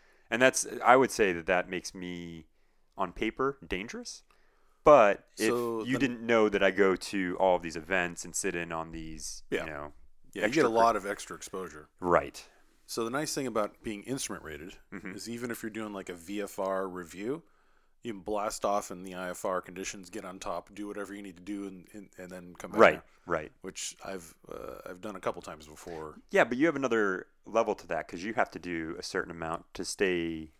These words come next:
Speaker 1: legally current. You have to do approaches and
Speaker 2: Right.
Speaker 1: holds and
Speaker 2: Yeah.
Speaker 1: intercepts
Speaker 2: And
Speaker 1: and
Speaker 2: then
Speaker 1: blah, blah,
Speaker 2: your
Speaker 1: blah.
Speaker 2: I P C.
Speaker 1: Yep.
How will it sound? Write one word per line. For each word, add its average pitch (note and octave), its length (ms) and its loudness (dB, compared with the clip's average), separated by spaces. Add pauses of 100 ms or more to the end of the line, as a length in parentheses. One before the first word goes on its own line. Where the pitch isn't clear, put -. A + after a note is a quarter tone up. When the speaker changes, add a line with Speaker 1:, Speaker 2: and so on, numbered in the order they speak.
(100)
Speaker 1:
legally G#2 460 2
current. D#2+ 400 -6
You F2 100 -12
have E2+ 200 -10
to D#2+ 100 -12
do D#2 560 -10
approaches D#2 800 -6
and C#2+ 260 -12
Speaker 2:
Right. F2+ 140 2
Speaker 1:
holds D#2+ 520 -4
and D2+ 180 -14
Speaker 2:
Yeah. - 80 -16
Speaker 1:
intercepts D#2+ 640 -12
Speaker 2:
And G2 100 -10
Speaker 1:
and F#2 100 -12
Speaker 2:
then F2 60 -14
Speaker 1:
blah, D2+ 120 -8
blah, C#2 100 -10
Speaker 2:
your C2 60 -10
Speaker 1:
blah. C2+ 280 -14 (220)
Speaker 2:
I G#2 140 -6
P G2+ 200 -14
C. F#2 500 -10
Speaker 1:
Yep. D#2 140 -10